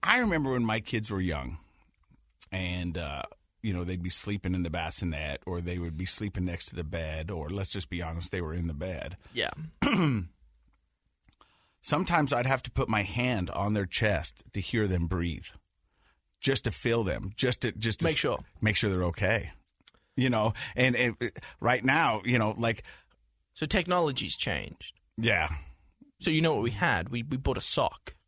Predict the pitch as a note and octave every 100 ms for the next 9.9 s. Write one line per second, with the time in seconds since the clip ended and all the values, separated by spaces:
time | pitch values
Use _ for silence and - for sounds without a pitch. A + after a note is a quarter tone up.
0 | _ _ G#2 F#2 G#2+ F#2 F2+ F#2+ G#2 -
1 | C#3+ B2+ C3+ D3+ C#3 G#2+ G#2 - B2+ A#2
2 | A#2 A#2 G#2+ - A2+ A2 A2+ A2+ G#2 A2+
3 | A#2+ G2 F2+ - A2 G2+ - B2 G#2 G2
4 | F#2+ E2+ - C3+ A#2 A2 G#2+ G2+ - G#2
5 | B2 F2+ A#2+ - A#2 F#2+ - C3+ - -
6 | - - - - _ - - - - A2+
7 | G#2 G2+ G2+ B2+ - - - C3+ - -
8 | G3+ G#3 D3 E3 D3+ D3+ D3 D#3+ D#3 F3
9 | - C3+ C#3+ - D#3 C3 A#2 G#2+ G2